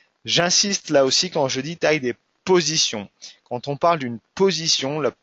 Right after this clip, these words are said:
position qu'on a sur le marché, c'est l'ensemble des po-, les, l'ensemble des trades. D'accord ? C'est-à-dire que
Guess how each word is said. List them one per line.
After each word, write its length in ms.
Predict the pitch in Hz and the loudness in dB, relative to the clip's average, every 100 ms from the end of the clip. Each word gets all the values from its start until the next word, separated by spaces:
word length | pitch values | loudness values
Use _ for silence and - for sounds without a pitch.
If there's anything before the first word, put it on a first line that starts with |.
| - | -4
position 460 | 185 175 160 175 | -2 0 0 -2
qu'on 160 | 156 131 | -2 -2
a 80 | 123 | 0
sur 140 | - | 0
le 60 | 110 | -2
marché, 440 | 104 - 123 156 - - - _ _ | -2 0 0 0 -6 -20 -20 _ _
c'est 320 | - - 135 - | -6 0 0 -2
l'ensemble 880 | 135 135 170 202 - 170 180 180 135 | -2 2 4 4 4 4 2 0 0
des 140 | 127 | -2
po-, 160 | - 127 | -2 -4
les, 100 | 131 135 - | -2 -2 -2
l'ensemble 440 | 143 147 - 180 170 | -2 0 2 0 0
des 120 | 156 | -2
trades. 380 | - 123 104 90 _ _ _ - | -2 -2 -2 -6 _ _ _ -12
D'accord ? 400 | 110 107 127 156 - - - | -10 0 2 0 -4 -20 -18
C'est-à-dire 640 | - - 165 165 143 117 - | -2 0 2 2 2 0 2
que 240 | 165 147 | 0 0